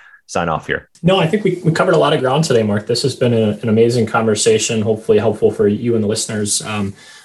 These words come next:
Speaker 2: I don't think there's anything we, like I said, we covered a lot of ground from growth
Speaker 1: Yeah.
Speaker 2: and M and A to E O S. So, um, again, appreciate the time and the opportunity to be on with you, and look forward to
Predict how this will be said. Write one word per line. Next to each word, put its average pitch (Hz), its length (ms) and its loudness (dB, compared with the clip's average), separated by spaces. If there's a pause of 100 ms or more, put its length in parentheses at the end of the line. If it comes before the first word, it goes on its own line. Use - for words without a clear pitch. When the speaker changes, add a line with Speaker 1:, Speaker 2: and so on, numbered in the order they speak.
(140)
Speaker 2:
I - 40 -4
don't 123 100 4
think 120 160 0
there's 113 180 2
anything 113 300 -2
we, 107 220 -2
like 104 120 -4
I 107 60 0
said, 104 220 0
we 104 80 2
covered 113 260 0
a 104 60 4
lot 107 160 2
of 104 80 -2
ground 113 340 -2
from 101 160 2
growth 110 300 2
Speaker 1:
Yeah. 127 80 4
Speaker 2:
and 110 80 -2
M 110 80 -2
and 104 180 0
A 107 100 -12
to - 160 -16
E 104 160 -2
O 104 120 2
S. 98 240 0
So, 95 400 -2
um, 92 280 -6
again, 107 280 -2
appreciate 123 480 0
the - 80 -6
time 110 340 -4
and 101 80 -4
the 101 80 -4
opportunity 104 460 -4
to 95 80 0
be 101 120 -2
on 101 200 0
with - 180 -6
you, 120 200 2
and 95 280 -4
look 117 160 -6
forward 101 300 0
to 98 260 -2